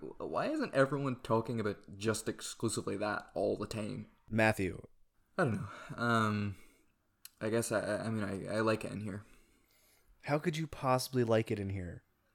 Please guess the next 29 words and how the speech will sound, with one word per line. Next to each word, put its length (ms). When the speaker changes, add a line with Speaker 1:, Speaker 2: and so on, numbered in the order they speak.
Speaker 1:
Are 60
you 100
really 180
<laughs> 20
trying 180
to 80
tell 160
me 140
th-, 220
there's 220
not 200
one 540
aspect 420
of 100
this 200
that 120
you 180
enjoy? 380
Speaker 2:
I 60
haven't 300
seen 260
my 140
family 460
for 240
twelve 440
weeks. 560
Speaker 1:
Right. 200
Yeah. 180
Boo-hoo. 420